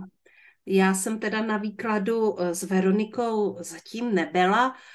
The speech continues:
ale měli jsme tu příležitost, eh, spolu natočit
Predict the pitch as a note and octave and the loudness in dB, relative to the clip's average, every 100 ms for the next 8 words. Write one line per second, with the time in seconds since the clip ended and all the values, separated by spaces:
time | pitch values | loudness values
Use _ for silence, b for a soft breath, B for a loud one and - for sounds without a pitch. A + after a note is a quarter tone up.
0 | B - F#3 F#3+ F#3 F#3 F#3+ F#3+ G#3 G3+ | B -4 0 4 4 4 4 0 -2 -4
1 | A3 - - F#3 F3+ F#3+ - - G3+ G3 | -6 -10 -2 0 2 -2 -4 -2 -2 -2
2 | - - - G3 F#3 F3+ F#3 F#3 G#3+ A#3 | -6 -10 -2 2 4 2 0 -2 -2 0
3 | G#3+ - F#3+ F#3+ C4 | 0 0 -2 -2 -6